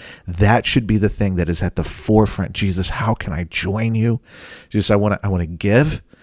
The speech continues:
I wanna give financially because I wanna be a part of investing in that. Not so that I can get something in return. I've already been given everything in you. I wanna be a part of investing in that so other people can know all that they've been given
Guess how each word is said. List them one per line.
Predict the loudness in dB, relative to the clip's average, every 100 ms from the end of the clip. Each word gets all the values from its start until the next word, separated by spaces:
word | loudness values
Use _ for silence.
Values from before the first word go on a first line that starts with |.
| -20 _
I |
wanna | -2
give | 0 -2
financially | -2 -2 0 -2 2 2
because | 2 0 -2 0
I | 0
wanna | 2 2
be | 0
a |
part | 4 2 4 -2
of | -2
investing | -6 -8 -10 0 2 2 0 -4 -4
in | -8
that. | -10 -14 -18 _ -20 -4
Not | -2 0
so | 0
that | 0
I | -2
can | -4 -2
get | 2 2
something | 2 0 -2 -4
in | -2
return. | -4 -4 -4 -6
I've | -8 -10 -6
already | -2 0
been | -2 -4
given | -2 -2 -4 -8 _
everything | -2 0 0 -2 -4 -4
in | -4
you. | -6 -12 -20 _ _ -20 -20 _ _
I | -2 0
wanna | 2 0
be | 2 0
a |
part | 0 0 0
of | 0
investing | -4 -2 -2 0 0
in |
that | 0 0
so | -2 -4 0
other | 4 4
people | 4 2 0
can | -2 -4
know | -2 -6 -8 -20 -20 -20 _ _ _ _
all | 0 2
that | 2 2
they've | 0 0
been | -6
given | -6 -8 -10